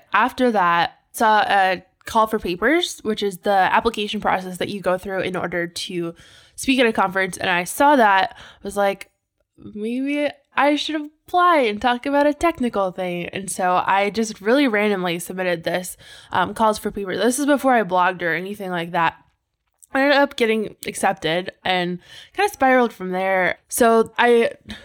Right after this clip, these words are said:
definitely took some time off before doing my second talk, but from there, I only count meetups and conferences combined, so I don't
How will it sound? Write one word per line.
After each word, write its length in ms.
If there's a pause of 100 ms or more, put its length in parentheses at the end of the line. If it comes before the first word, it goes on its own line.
(220)
definitely 280
took 160
some 160
time 260
off 380
before 360
doing 440
my 280
second 540
talk, 460
but 220
from 220
there, 480
I 100
only 200
count 460 (100)
meetups 400
and 100
conferences 540
combined, 640
so 220
I 160
don't 420